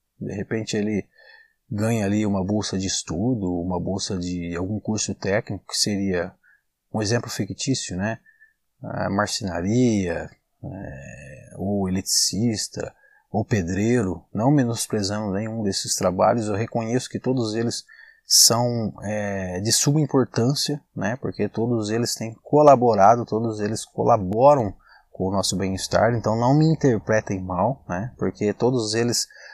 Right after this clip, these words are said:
são trabalhos dignos, mas a gente está exemplificando aqui. Então a criança vai ganhar um curso profissionalizante. E, ge-, e geralmente ela vai perceber o seguinte, né? Esse adolescente. "Puxa vida, se eu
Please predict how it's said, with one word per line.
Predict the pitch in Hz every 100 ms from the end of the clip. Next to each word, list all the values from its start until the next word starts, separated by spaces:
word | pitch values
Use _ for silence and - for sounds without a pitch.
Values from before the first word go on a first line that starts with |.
| -
são | - 143
trabalhos | 139 117 107 101 90
dignos, | 95 123 135 131 - -
mas | 95 98 101 - - - _ _
a | 113
gente | 131 135
está | - - 143
exemplificando | 135 135 131 - 131 - 180 240
aqui. | - 117 156 - _ -
Então | 131 175
a | 196
criança | 156 156 165
vai | 143
ganhar | 139 139 143
um | 139
curso | 123 123 123 -
profissionalizante. | 113 - 123 120 117 101 98 - - _ _ - - _
E, | 139
ge-, | 147 240 285 _
e | 156
geralmente | 175 226 254 226 220
ela | 214
vai | 190 190
perceber | 196 - 175
o | 175
seguinte, | - 147 160 - - -
né? | 98 135
Esse | -
adolescente. | 104 104 104 - 90 87 - - _ _ - _ _
"Puxa | 165 165
vida, | 110 113 117 92 - _ _ _ _ _
se | - - 151 143 147 156
eu | 180 233 254 175 101